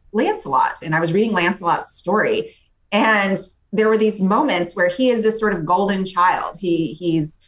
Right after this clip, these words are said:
born, you know, physically healthy. He has outward attractiveness. He is a knight. He has all of these things, and he's squandering it on just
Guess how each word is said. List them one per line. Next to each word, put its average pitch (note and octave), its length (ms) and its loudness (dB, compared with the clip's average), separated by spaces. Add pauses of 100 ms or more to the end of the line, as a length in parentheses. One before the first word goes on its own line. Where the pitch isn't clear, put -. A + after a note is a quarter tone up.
(320)
born, G3 800 2
you F3+ 100 -4
know, E3+ 100 0
physically G3+ 580 0
healthy. C4+ 960 2
He D#3+ 560 -2 (220)
has E3+ 400 2
outward F#3 440 2
attractiveness. B3 920 0
He F3+ 300 0
is D3+ 160 0
a D#3 100 -2
knight. A#3 480 2
He G3+ 140 -4
has F#3 120 0
all A3+ 140 4
of C4 80 0
these A3+ 180 0
things, G#3+ 420 0
and F#3+ 160 -2
he's F#3 340 -2
squandering A3+ 600 0
it D3+ 200 -2
on D#3+ 160 2
just E3 440 -4